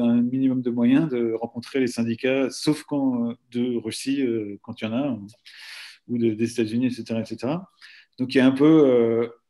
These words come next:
le fait que l'entreprise soit multinationale, ça, ça rompt encore plus un, un rapport de force, euh, qui était déjà défavorable, euh, entre, euh, les patr-, les, les patrons et, et les travailleurs. Donc ça, c'est,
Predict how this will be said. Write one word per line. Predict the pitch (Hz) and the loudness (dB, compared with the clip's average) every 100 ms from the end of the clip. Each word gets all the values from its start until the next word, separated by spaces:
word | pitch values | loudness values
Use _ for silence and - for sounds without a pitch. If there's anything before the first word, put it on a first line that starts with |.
| _ | _
le | 135 | -10
fait | - 160 | -2 -2
que | 151 | 2
l'entreprise | 131 135 131 139 135 | 4 4 2 -4 -2
soit | 135 | -2
multinationale, | 135 135 120 147 160 | -2 -4 -4 -4 -6
ça, | 156 139 139 135 120 113 | -2 4 6 6 4 2
ça | - - 117 | -4 -4 -4
rompt | - 127 156 156 | -4 -8 -6 -2
encore | 135 123 120 - | 0 0 -4 -8
plus | - 170 - | -2 -2 -2
un, | 156 | -2
un | 123 117 110 | 0 0 -2
rapport | 110 117 117 | -6 -2 -2
de | |
force, | 117 139 135 - | -2 -6 -10 -6
euh, | 113 107 107 104 98 | -4 -4 -4 -6 -8
qui | - | -10
était | 117 | -10
déjà | 113 113 | -8 -6
défavorable, | 113 117 117 110 113 127 120 | -4 -6 -6 -4 -4 -2 -4
euh, | 107 110 - | -4 -6 -10
entre, | 131 - | -12 -6
euh, | 127 120 107 107 107 | -2 -2 -2 -4 -6
les | 110 117 | -6 -4
patr-, | 110 - _ | -6 -8 _
les, | 120 117 117 113 113 110 110 | -4 0 2 0 -2 -4 -4
les | 110 | -6
patrons | 113 110 139 143 | -10 -12 -10 -6
et, | 123 113 113 120 | -2 -2 -4 -8
et | 127 | -6
les | 120 | -6
travailleurs. | 120 113 104 _ _ _ _ _ _ _ _ _ _ - - - - - - - - | -6 -8 -8 _ _ _ _ _ _ _ _ _ _ -18 -18 -20 -20 -20 -20 -18 -12
Donc | 117 | -2
ça, | 147 | 0
c'est, | 147 135 135 135 - | 4 6 4 2 -14